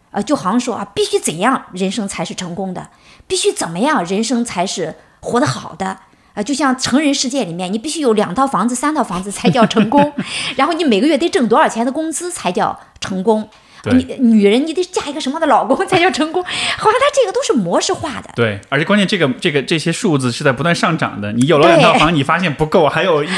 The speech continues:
Speaker 2: 一，好像应该更多。你一年薪一百万，你发现还不够，还得两百万，还得三百万，还，就是，就是这个数字是永远可以随意的往上调的。它其实很武断，
Speaker 1: 对。
Speaker 2: 很人为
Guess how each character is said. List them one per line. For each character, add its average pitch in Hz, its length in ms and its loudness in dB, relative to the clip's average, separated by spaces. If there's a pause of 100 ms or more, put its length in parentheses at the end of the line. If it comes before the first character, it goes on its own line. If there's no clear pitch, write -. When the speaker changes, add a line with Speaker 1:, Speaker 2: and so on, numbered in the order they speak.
(100)
Speaker 2:
一， 220 120 -6
好 - 200 0
像 190 120 2
应 208 60 0
该 208 100 4
更 214 200 2
多。 185 220 4 (260)
你 143 80 -2 (120)
一 220 200 0
年 175 220 0
薪 220 140 2
一 208 60 4
百 160 160 2
万， 160 120 2
你 139 80 0
发 147 60 -2
现 165 100 -2
还 139 160 0
不 202 140 -2
够， 208 100 4
还 160 140 2
得 165 80 0
两 143 180 2
百 156 140 2
万， 143 280 0 (300)
还 156 120 -2
得 151 100 0
三 185 180 2
百 147 140 2
万， 127 80 2
还， 131 80 0
就 220 120 2
是， 220 60 0
就 247 160 2
是 226 80 2
这 226 100 -2
个 233 80 2
数 339 300 4
字 190 140 0
是 185 60 0
永 180 120 4
远 190 80 2
可 185 100 0
以 160 80 2
随 139 180 2
意 233 100 4
的 233 80 4
往 101 120 -2
上 131 140 2
调 107 240 -2
的。 110 60 -2
它 - 120 -2
其 311 180 4
实 233 80 -2
很 220 220 0
武 202 200 -4
断， 139 200 2
Speaker 1:
对。 120 60 -6
Speaker 2:
很 117 100 0
人 120 200 2
为 165 280 2